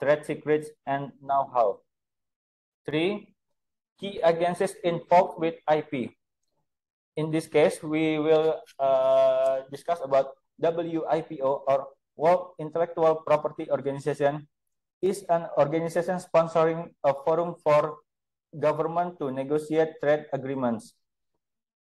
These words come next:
Two, World Trade Organization is a global forum for intellectual property services, policy, enforce-,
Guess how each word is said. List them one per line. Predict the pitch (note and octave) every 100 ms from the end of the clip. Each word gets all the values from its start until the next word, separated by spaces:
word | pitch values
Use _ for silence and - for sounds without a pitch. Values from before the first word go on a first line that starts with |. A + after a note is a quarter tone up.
| _ _ _ _
Two, | D#3 D#3+ G3 - _ - - - -
World | D3+ F3+ - -
Trade | - D#3+ E3 -
Organization | D3 C#3 D3+ D3 A#2+ C3+ C3+ A#2 G2+ _ _ _ _ _ _ _ _
is | E3+ F3 D#3+
a | D3+
global | D3 E3 F#3+ G3
forum | F3+ E3+ F#3 F#3
for | D3+ D3 D3+
intellectual | D#3 D#3+ F3 F3+ E3
property | E3 D#3 D3+ D3 D#3 D#3
services, | D3+ C#3+ - F3 F3 E3+ E3+ _ _ _ _
policy, | C#3+ D3 D#3 D#3 D#3 D#3+ - _ _
enforce-, | D3 D3 D#3+ D#3+